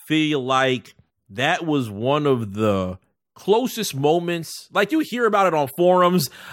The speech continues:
"Ah, the album's not getting supported, so the shit gotta get pushed back a couple months, guys. Fuck, what the hell we gonna do?" But this was one of the more direct ones that, that the artist themselves was like, "Yeah, guys, this shit ain't, uh, this shit ain't happening.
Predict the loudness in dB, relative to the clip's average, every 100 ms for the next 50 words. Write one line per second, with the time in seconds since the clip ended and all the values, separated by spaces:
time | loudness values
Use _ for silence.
0 | -2 2 2 0 0 0 0 2 0 2
1 | 0 -2 0 0 0 -2 -2 -2 -2 -4
2 | -2 -2 0 -2 -2 0 0 0 0 0
3 | 2 0 -4 -20 _ _ _ 0 0 0
4 | 2 4 4 2 2 2 2 2 2 -2
5 | -2 -4 -4 -4 -2 -2 -4 -2 -2 -2
6 | 0 0 0 0 0 0 0 0 0 0
7 | 0 0 -8 -4 -4 0 -4 -2 2 4
8 | 4 0 -4 2 2 2 0 0 0 0
9 | 0 0 -2 -2 -4 -8 -2 -2 0 0
10 | -2 -2 -6 _ _ _ -10 -6 -4 -2
11 | -4 -6